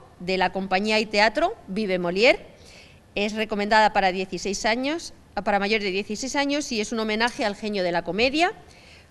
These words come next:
con jóvenes artistas y con música en directo. También muy divertida y, muy, y una propuesta muy contemporánea.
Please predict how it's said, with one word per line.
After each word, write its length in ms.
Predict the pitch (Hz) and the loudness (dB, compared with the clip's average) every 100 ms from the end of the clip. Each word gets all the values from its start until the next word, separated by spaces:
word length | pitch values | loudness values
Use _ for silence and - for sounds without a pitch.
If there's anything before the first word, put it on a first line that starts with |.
| - | -20
con 560 | - 220 202 208 196 190 | -2 2 2 2 0 -4
jóvenes 520 | 170 - 226 214 214 | -6 -4 -2 -2 -2
artistas 640 | 220 202 - 269 - 320 320 | -2 -2 -4 -4 -2 -2 -2
y 40 | |
con 160 | - 202 | -2 -2
música 360 | 214 233 - 190 | 0 -2 -2 -2
en 80 | |
directo. 460 | 180 165 160 - 139 - | -2 -4 -6 -8 -16 -4
También 480 | 208 185 208 233 247 | -4 0 0 -2 -4
muy 420 | 214 226 262 262 | -4 0 2 0
divertida 520 | 214 202 175 233 240 226 | 0 -2 -4 -2 0 0
y, 60 | |
muy, 600 | 202 208 214 208 196 180 156 - - | 0 -2 -2 0 -2 -4 -8 -14 -16
y 140 | 185 196 | -8 -6
una 480 | 202 202 190 175 175 | -2 -2 0 -2 -4
propuesta 420 | 196 196 214 220 | -4 -4 -4 -4
muy 140 | 196 | -4
contemporánea. 760 | 190 180 170 160 160 156 151 143 | -6 -6 -6 -4 -4 -6 -8 -12